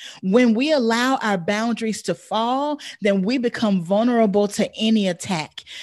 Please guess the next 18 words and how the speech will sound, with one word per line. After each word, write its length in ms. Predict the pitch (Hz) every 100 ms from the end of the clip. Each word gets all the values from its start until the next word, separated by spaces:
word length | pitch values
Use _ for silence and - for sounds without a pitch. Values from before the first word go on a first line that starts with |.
| -
in 180 | 220 214
our 380 | - 190 180 175
emotions, 800 | 196 190 185 226 - 202 165 151 -
in 240 | 202 196 196
our 180 | 180 160
health, 460 | - 240 247 185 - - -
in 200 | 220 214 -
our 180 | 180
mind. 680 | 170 180 196 254 254 196 180 185
We 200 | 185 269
are 100 | 226
now 380 | 202 190 208 202
vulnerable 640 | 185 226 269 240 196 185
because 380 | 175 196 214 180
there 200 | 185 214
is 180 | 196 180
no 260 | 190 196 202
protection. 800 | 202 185 214 180 - - 135